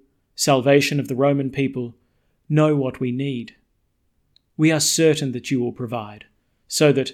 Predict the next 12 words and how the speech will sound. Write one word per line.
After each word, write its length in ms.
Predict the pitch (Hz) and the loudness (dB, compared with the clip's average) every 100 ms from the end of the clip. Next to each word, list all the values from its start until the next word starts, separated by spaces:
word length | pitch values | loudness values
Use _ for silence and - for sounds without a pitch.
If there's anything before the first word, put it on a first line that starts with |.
| _ _ _ | _ _ _
as 220 | 151 147 143 | 2 4 6
you 80 | |
did 180 | 143 139 | 6 4
at 160 | 131 - | 2 -2
Cana 480 | 160 160 147 143 139 | -2 0 0 -2 -4
of 140 | 110 | -2
Galilee, 560 | 143 143 123 117 110 - _ _ _ _ | 0 0 0 -4 -10 -18 _ _ _ _
joy 560 | - 160 156 151 147 147 | 2 6 6 6 2 -2
and 160 | 143 135 | -4 -4
feasting 580 | - 165 151 139 120 110 - _ | 0 0 0 -2 -4 -8 -20 _
might 240 | 135 139 139 | -4 -2 -2
return 580 | 135 - 151 120 110 | -4 -2 -2 -2 -6